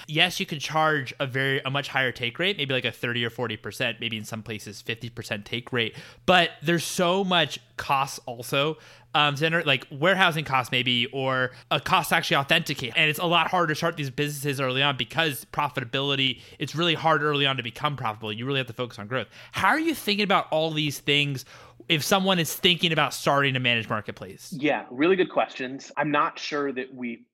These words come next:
Speaker 2: totally know how that story ends yet. What's interesting to note is that you kind of have to start, in the way I described it, if certain categories come online, um, or, you know, the, the traditional middlemen get,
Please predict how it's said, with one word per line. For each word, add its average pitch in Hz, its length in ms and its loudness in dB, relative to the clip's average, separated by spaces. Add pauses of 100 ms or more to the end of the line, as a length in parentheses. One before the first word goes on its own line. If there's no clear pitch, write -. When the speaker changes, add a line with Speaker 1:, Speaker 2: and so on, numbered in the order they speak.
Speaker 2:
totally 127 340 -6
know 117 200 -4
how 117 140 -2
that 110 220 -2 (180)
story 104 600 -8 (240)
ends 104 420 -8
yet. - 360 -12
What's 156 380 -2
interesting 190 380 -2
to 139 100 -8
note 170 340 0
is 135 180 -6
that 120 300 -2 (680)
you 156 160 -4
kind 269 320 2
of 180 280 4 (260)
have - 380 -10
to 151 80 -10
start, 143 380 -2
in 165 60 -2
the 160 80 2
way 185 120 4
I 190 60 4
described 139 500 -4
it, 123 80 -4
if 113 80 -14
certain 156 240 -10
categories 123 460 -6
come 143 240 -8
online, 107 800 -6 (280)
um, 101 460 -8 (560)
or, 120 480 0
you 123 100 -8
know, 104 240 -8
the, 110 220 -6
the - 40 -10
traditional 135 360 -2
middlemen 117 400 -2
get, 107 160 -6